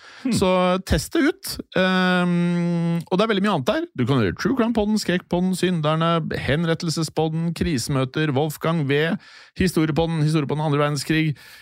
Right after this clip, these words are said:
Speaker 2: Eh, ja, det er
Speaker 1: Ja.
Speaker 2: så mye podcaster.
Speaker 1: Endeløst.
Speaker 2: Ja, det er, ja, nesten endeløst.
Speaker 1: Det er snart
Speaker 2: Alt
Speaker 1: ingenting du kan, eh, som du ikke kan gjøre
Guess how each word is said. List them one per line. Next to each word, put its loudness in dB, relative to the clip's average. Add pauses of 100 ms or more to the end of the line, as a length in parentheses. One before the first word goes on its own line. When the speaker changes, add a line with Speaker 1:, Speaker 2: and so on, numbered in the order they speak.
(240)
Speaker 2:
Eh, 0
ja, 2
det 2
er -2
Speaker 1:
Ja. -
Speaker 2:
så 2
mye 2
podcaster. 2
Speaker 1:
Endeløst. 0
Speaker 2:
Ja, 4
det 2
er, 0
ja, 0 (180)
nesten -2
endeløst. 2
Speaker 1:
Det 0
er 2
snart 2
Speaker 2:
Alt 0
Speaker 1:
ingenting 2
du 2
kan, 2
eh, 2
som -2
du 2
ikke -4
kan 0
gjøre 0